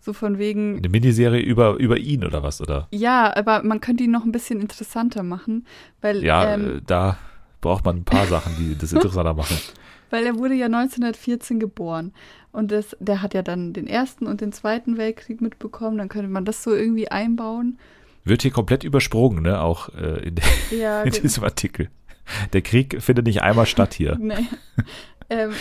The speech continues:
Speaker 1: und dann könnte man, hast, es gab doch diesen Film letztens auf Netflix, hast du das gesehen, Die Ausgrabung?
Speaker 2: Nee.
Speaker 1: Da geht's auch um so einen, ähm, äh, um so einen Archäologen in England, auch im Zweiten Weltkrieg, und der gräbt irgendwas aus und das ist ganz besonders und so.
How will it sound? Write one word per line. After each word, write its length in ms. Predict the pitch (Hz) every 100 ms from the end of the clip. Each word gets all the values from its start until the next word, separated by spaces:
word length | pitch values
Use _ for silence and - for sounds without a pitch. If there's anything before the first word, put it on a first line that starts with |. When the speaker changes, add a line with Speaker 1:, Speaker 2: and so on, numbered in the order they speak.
| -
Speaker 1:
und 140 | 220 208
dann 180 | 214 226
könnte 260 | 247 247
man, 180 | 233 233 233 - -
hast, 160 | 262 -
es 140 | 220
gab 160 | 254 262
doch 100 | 254
diesen 240 | 233 226
Film 360 | - 262 269 254
letztens 360 | 208 - 254 240
auf 140 | 214
Netflix, 420 | 247 254 233 220
hast 160 | 226 -
du 40 | 220
das 140 | -
gesehen, 300 | 214 208 233
Die 140 | 262 226
Ausgrabung? 880 | 190 226 - - 214 220 247 262 294 - - _ _ _ -
Speaker 2:
Nee. 300 | 87 78 107 - - - - - -
Speaker 1:
Da 80 | 226
geht's 220 | 233 240
auch 140 | 220 247
um 100 | 240
so 120 | 220
einen, 180 | 220 214
ähm, 640 | - 190 196 190 190 185 190 - _ _ _ _ - - -
äh, 420 | 190 190 190 202
um 120 | 196
so 120 | 196
einen 100 | 196 185
Archäologen 760 | 208 214 208 208 240 220 214
in 300 | - 196 196 -
England, 560 | 220 240 214 214 220 -
auch 180 | 208 -
im 60 | 214
Zweiten 400 | - 202 220 226
Weltkrieg, 420 | 240 240 - 240
und 120 | 220 214
der 100 | 202
gräbt 340 | - 208 -
irgendwas 340 | 202 202 202
aus 220 | 208 208 -
und 80 | 196
das 60 | 202
ist 140 | -
ganz 200 | 185 196
besonders 480 | - 196 220 247 240
und 180 | 233 -
so. 200 | 262